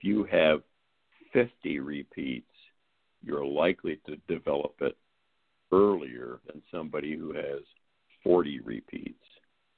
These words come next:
But for each one of those repeats, forty-two, forty-three,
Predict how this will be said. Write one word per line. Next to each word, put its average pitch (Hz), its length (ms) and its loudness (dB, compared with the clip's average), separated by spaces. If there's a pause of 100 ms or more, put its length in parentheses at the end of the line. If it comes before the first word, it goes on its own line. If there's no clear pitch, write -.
(260)
But 87 200 2
for 82 200 -4
each 131 300 -2
one 110 200 0
of 120 120 2
those 71 280 0
repeats, 69 600 -8 (360)
forty-two, 82 920 2
forty-three, 78 760 2